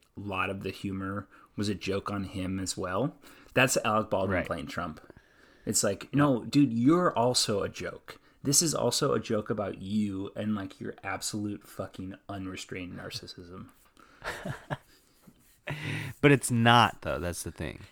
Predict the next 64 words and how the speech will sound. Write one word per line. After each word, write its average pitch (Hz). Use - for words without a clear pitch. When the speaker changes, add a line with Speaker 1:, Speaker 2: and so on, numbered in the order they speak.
Speaker 1:
That 175
is 180
Speaker 2:
The 156
Speaker 1:
the -
Speaker 2:
problem 98
Speaker 1:
problem 147
Speaker 2:
is 131
Speaker 1:
with 98
Speaker 2:
that 98
it's, -
Speaker 1:
S -
N 90
L. 90
Speaker 2:
that's 120
the 104
Speaker 1:
The -
problem 120
Speaker 2:
problem, 131
Speaker 1:
is 107
that 98
it's 87
Speaker 2:
is 90
that 98
Speaker 1:
not. 90
Speaker 2:
it's -
Speaker 1:
I 90
mean, 113
Speaker 2:
not. 107
Speaker 1:
it 104
should 127
be. 95
That, -
Speaker 2:
Yeah. 98
Speaker 1:
that 113
is 110
true. 98
That's 101
a 113
good 113
point, 95
is 104
that 98
if, 127
if, -
if 113
Speaker 2:
Yeah. 82
Speaker 1:
they 117
were 131
writing 120
the 113
Trump 104
character 110
played 98
by 98
Alec 95
Baldwin 101
to -
also 92
be 104
making 95
fun 95
of 95
Alec 95
Baldwin, 117